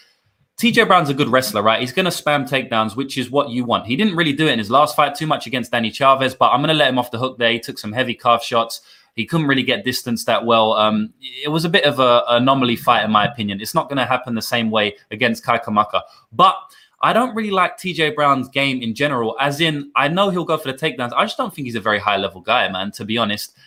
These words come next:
And I don't think Kai Kamaka is that high level either, but I feel like, I feel like it's a close fight. T J Brown, when he gets on top, yeah, which he will get on top in, in this fight,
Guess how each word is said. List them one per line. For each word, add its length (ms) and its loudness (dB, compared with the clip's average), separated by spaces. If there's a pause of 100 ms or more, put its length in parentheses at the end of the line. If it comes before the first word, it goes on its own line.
(120)
And 340 -4 (240)
I 80 2
don't 160 2
think 180 -4
Kai 180 0
Kamaka 360 -2
is 320 -4
that 240 -2
high 240 0
level 320 0
either, 340 0 (280)
but 180 4
I 80 4
feel 280 -2
like, 280 2 (520)
I 60 -12
feel 180 -2
like 220 2
it's 100 -8
a 40 -8
close 300 0
fight. 280 0
T 120 -6
J 160 -2
Brown, 320 2
when 120 0
he 60 -2
gets 280 -4
on 140 -2
top, 340 -2
yeah, 100 -2
which 220 -6
he 80 -6
will 180 -4
get 140 0
on 80 -2
top 240 -6
in, 180 -10
in 120 -8
this 140 -10
fight, 260 0